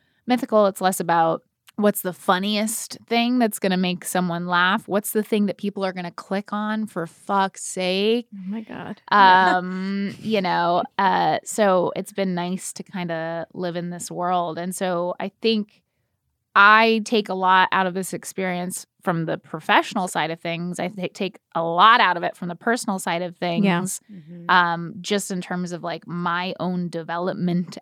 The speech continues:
Speaker 1: as a human being. But then
Speaker 2: Mm-hmm.
Speaker 1: I think it's just taught me a lot about relationships. And yeah, so
Speaker 2: Mm-hmm.
Speaker 1: it's, it's, it's been a, a wonderful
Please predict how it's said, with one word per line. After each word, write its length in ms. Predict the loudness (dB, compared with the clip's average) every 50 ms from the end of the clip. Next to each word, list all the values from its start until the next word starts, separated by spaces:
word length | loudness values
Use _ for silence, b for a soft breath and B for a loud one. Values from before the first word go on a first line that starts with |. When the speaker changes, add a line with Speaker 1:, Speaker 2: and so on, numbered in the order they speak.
| 0
Speaker 1:
as 280 | 2 4 4 4 4 2
a 60 | 0
human 420 | 0 0 -2 -2 -4 -4 -6 -6
being. 480 | -6 -6 -8 -8 -8 -10 -10 -10 -10 -10 -8
But 180 | -6 -6 -2 2
then 160 | 4 4 6
Speaker 2:
Mm-hmm. 340 | 6 6 6 6 4 4 2 0 0 0
Speaker 1:
I 120 | 0 0
think 200 | 0 -2 -4 -4
it's 160 | -4 -6 -8 -8
just 180 | -10 -10 -10 _
taught 340 | -6 0 0 0 0 0
me 100 | -2 -4
a 80 | -4 -4
lot 300 | -2 -2 -2 0 -2 -2
about 500 | -2 -4 -4 -2 0 0 2 0 0 -2 _ _ -10
relationships. 1200 | -6 -4 2 4 4 4 4 2 -2 -6 -8 -6 -2 2 4 4 4 4 0 -6 -8 -6 -8 -10 _ _ _ _ _ _ -8
And 220 | -6 -4 -2 -2
yeah, 240 | 0 0 0 0 -2 -2 -2
so 160 | -2 0 0
Speaker 2:
Mm-hmm. 40 | 0
Speaker 1:
it's, 120 | -2 -4 _ -12 -10
it's, 360 | -10 -10 -10 -10 -14 -14 -14 _ _ _ _ _ _
it's 260 | -12 -12 -12 -12 -14 _ _ -8
been 320 | -6 -4 -4 -2 -4 -4
a, 540 | -4 -6 -8 -8 -6 -8 -8 -10 -10 -10 -10
a 40 | -8
wonderful 840 | -6 -6 -6 -6 -6 -6 -10 -14 _ -14 -14 -12 -12 -12 -14 -16